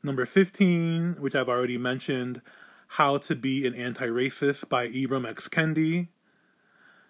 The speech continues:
Number sixteen, Dear White Women, It's Not You, It's Me, I'm Breaking Up With You by Hannah Drake. Number seventeen, Boy Erased, A Memoir of Identity, Faith, and Family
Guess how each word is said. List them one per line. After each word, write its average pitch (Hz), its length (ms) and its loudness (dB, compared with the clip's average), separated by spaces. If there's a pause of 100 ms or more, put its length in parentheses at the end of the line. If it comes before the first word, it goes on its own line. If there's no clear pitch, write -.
(360)
Number 135 300 0
sixteen, 175 880 2
Dear 143 260 4
White 131 340 2
Women, 170 460 2
It's - 180 -6
Not 127 280 -6
You, 160 400 2
It's 135 240 -2
Me, 160 360 0
I'm 127 200 -4
Breaking 131 340 0
Up 131 220 -2
With 160 120 2
You 135 360 -2 (340)
by 117 340 -2
Hannah 147 560 0
Drake. 127 440 -2 (2250)
Number 135 260 0
seventeen, 170 1000 2
Boy 135 300 2
Erased, 135 600 0
A 127 80 -6
Memoir 131 500 0
of 117 100 -2
Identity, 123 500 -2
Faith, 120 380 -2
and 113 120 -8
Family 127 600 -2